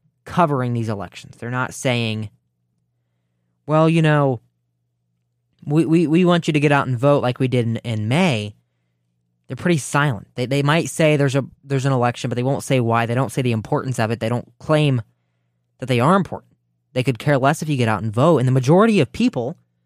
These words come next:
aren't going to vote. Only about five percent of people right now, they're ba-, predicting based on the numbers, will actually vote. So if you are going to,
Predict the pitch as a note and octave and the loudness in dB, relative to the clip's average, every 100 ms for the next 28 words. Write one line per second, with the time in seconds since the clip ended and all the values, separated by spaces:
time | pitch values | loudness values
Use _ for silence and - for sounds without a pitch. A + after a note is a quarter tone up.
0 | _ _ _ _ - D#3 E3 D3+ B2 B2+ | _ _ _ _ -2 -2 0 0 0 0
1 | B2+ C#3+ A#3 - C3 D3+ D#3 D3 C3+ - | 0 0 0 -2 -4 -2 0 2 0 -2
2 | - C#3 E3 F3+ D3+ D#3 C#3+ D#3 C3 A#2 | -2 0 0 -2 -4 -4 -4 -2 0 0
3 | A2+ A#2 A2+ A2+ G#2 _ A#2+ B2 - C#3+ | 0 0 -2 -2 -6 _ -8 -8 -4 0
4 | D3 - B2 B2 B2+ A#2+ A2+ C3+ A#2+ G#2+ | 0 0 -2 0 -2 -2 0 0 0 -4
5 | - _ _ _ _ _ - C#3 F3+ B2+ | -8 _ _ _ _ _ -2 4 4 4
6 | C#3 - D3+ B2 G#2 C3 A2 _ _ _ | 2 0 0 0 2 0 0 _ _ _
7 | _ _ _ _ _ _ _ _ _ _ | _ _ _ _ _ _ _ _ _ _
8 | _ _ C#3 C3+ A#2 D#3 E3 D3+ C#3 D3+ | _ _ -6 -4 0 2 4 2 2 2
9 | D3+ C#3 - B2 A2+ | 2 0 0 -2 -2